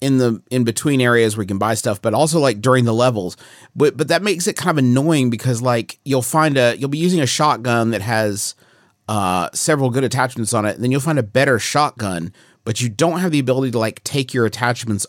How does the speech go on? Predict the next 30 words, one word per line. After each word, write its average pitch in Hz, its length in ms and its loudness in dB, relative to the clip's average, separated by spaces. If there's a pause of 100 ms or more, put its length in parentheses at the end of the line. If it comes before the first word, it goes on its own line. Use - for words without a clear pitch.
off 95 420 -6 (440)
and 110 140 -2
put - 220 -8
them 123 160 -2
on 110 180 -2
the 104 80 0
new 110 220 0
gun. 208 400 -2 (340)
So 139 300 2
it's 127 140 2
just 131 160 -2
like 127 200 0
you, 120 120 -2 (100)
you're 135 120 0
kind 151 240 0
of, 131 160 -2
it 120 140 0
feels 165 300 0
bad. 101 460 -2
Like, 117 160 -2
it 110 80 -2
doesn't 135 280 -2
feel, 120 320 0
like, 101 220 -2
fun 113 300 -2
and 92 120 -4
satisfying. 92 540 -4
It 62 80 -10
feels 98 220 -6
like, 82 200 -8